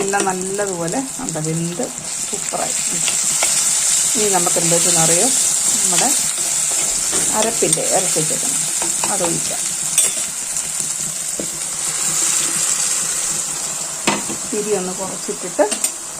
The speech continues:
നമുക്ക് മിക്സിയും കൂടെ കഴുകി അങ്ങ് വെച്ച് അതാണ് ഇതിൻ്റെ അരപ്പ്. നമുക്ക് ഉപ്പൊക്കെ ഇട്ടിട്ടുണ്ടേ, ഉപ്പൊക്കെ നോക്കിക്കോണം. നമുക്ക് മിക്സി കൂടെ കഴുകി ഇടാം. അപ്പോൾ നമ്മുടെ അരപ്പൊക്കെ ദാണ്ട തിളച്ച് വരുന്നു. ഈ സമയത്ത് നമുക്ക് മീൻ ഇടാം.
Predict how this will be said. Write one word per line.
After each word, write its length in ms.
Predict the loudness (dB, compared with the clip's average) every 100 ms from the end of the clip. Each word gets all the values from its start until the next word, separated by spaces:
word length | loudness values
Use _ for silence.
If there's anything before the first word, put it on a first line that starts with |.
| -8
നമുക്ക് 240 | -6 -2 -2
മിക്സിയും 400 | -2 -6 -2 -2
കൂടെ 160 | 0 -2 -2
കഴുകി 340 | -4 -4 -6 -4
അങ്ങ് 160 | -4 -4
വെച്ച് 240 | -6 -8 -8 -10 -10 -8 -8 -6 -6 -8 -10 -10 -6 -6 -8 -14 -4
അതാണ് 300 | -2 0 -2 -4
ഇതിൻ്റെ 180 | -4 -2
അരപ്പ്. 260 | -2 -4 -10 -12 -10 -8 -8 -6
നമുക്ക് 260 | -6 -2 0
ഉപ്പൊക്കെ 320 | 0 0 0 0
ഇട്ടിട്ടുണ്ടേ, 400 | 0 -2 0 2 0 -4 -14 -10 -8 -8 -8 -8 -8
ഉപ്പൊക്കെ 360 | -4 -2 0 0
നോക്കിക്കോണം. 520 | -2 -4 -6 -4 -4 -4 -10
നമുക്ക് 220 | -14 -8 -6
മിക്സി 240 | -4 -4 -4
കൂടെ 140 | -4 -6
കഴുകി 240 | -4 -4 -4 -6 -8 -10 -10 -12 -12
ഇടാം. 160 | -16 -18 -20 -20 -20 -20 -20
അപ്പോൾ 160 | -10 -4
നമ്മുടെ 220 | -2 0 0
അരപ്പൊക്കെ 400 | -2 -4 -4 -2 -4
ദാണ്ട 180 | -4 -4
തിളച്ച് 320 | -4 -6 -4 -4
വരുന്നു. 260 | -4 -4 -4 -4
ഈ 40 | -6 -4
സമയത്ത് 360 | -4 -6 -6 -6
നമുക്ക് 320 | -6 -8 -8 -8 -10 -16 -14 -12
മീൻ 180 | -10 -10
ഇടാം. 200 | -12 -16